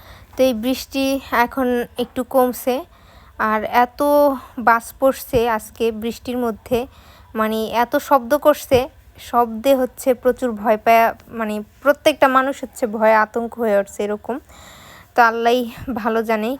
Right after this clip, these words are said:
কী দিন দেখাচ্ছে। তো যাই হোক, আহ, বাড়িতে হচ্ছে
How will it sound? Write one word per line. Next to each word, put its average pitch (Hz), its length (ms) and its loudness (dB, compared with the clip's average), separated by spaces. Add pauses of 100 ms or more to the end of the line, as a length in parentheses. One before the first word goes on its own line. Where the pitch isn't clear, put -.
কী 226 200 -6
দিন 262 240 -4
দেখাচ্ছে। 240 720 -2 (680)
তো 269 100 -4
যাই 285 220 6
হোক, 339 240 2
আহ, 208 520 -6 (140)
বাড়িতে 220 320 2
হচ্ছে 254 320 0